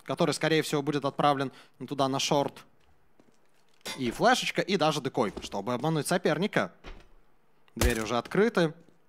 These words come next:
Всё примерно понимают игроки. Флэш Гейминг, у них, э, четверо под базой А, то есть три непосредственно на пленте. И один будет играть в случае чего с того самого шорта.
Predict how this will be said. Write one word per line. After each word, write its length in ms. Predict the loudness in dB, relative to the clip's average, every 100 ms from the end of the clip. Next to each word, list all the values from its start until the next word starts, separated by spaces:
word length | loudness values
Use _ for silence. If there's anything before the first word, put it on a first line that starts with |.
| _
Всё 180 | -6 -4
примерно 380 | -2 -2 -2 -2
понимают 480 | -4 -2 0 0 -2
игроки. 360 | -4 -2 -2 -2 -6
Флэш 260 | 2 4 6
Гейминг, 440 | 4 6 6 6
у 20 | 6
них, 320 | 4 4 6
э, 180 | 6 6
четверо 480 | 4 6 6 6 2
под 180 | 2 2
базой 340 | 4 4 4
А, 100 | 4
то 100 | 4
есть 120 | 2 0
три 120 | 0
непосредственно 600 | 2 0 4 2 4 0
на 120 | 0
пленте. 420 | 2 2 2 -2 -6 -12 -16 -14 -16 -14 -14 -14 -18 _ -18 -12 -14 -14 0
И 60 |
один 280 | 2 4 4
будет 240 | 2 0 0
играть 220 | 2 2
в 40 |
случае 240 | 0 -2 0
чего 180 | 0
с 60 | 0
того 140 | 0
самого 320 | 0 0 0 0
шорта. 420 | -2 2 2